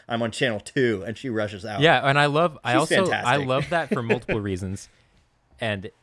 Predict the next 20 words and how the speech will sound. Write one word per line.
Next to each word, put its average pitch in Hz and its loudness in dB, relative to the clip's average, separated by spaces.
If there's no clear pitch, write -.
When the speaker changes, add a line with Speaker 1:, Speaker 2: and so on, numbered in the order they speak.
Speaker 2:
for 123 -4
the 113 -2
obvious 117 0
reasons 98 -6
of 98 -6
just, 104 -10
like, 92 -8
calling 104 -4
him 95 -6
out, 107 -4
but 113 -4
also, 117 -2
"We'll 117 -6
discuss 117 -10
this - -10
when 107 -4
I 110 0
get - -6
back." 90 -4
Not, 131 -4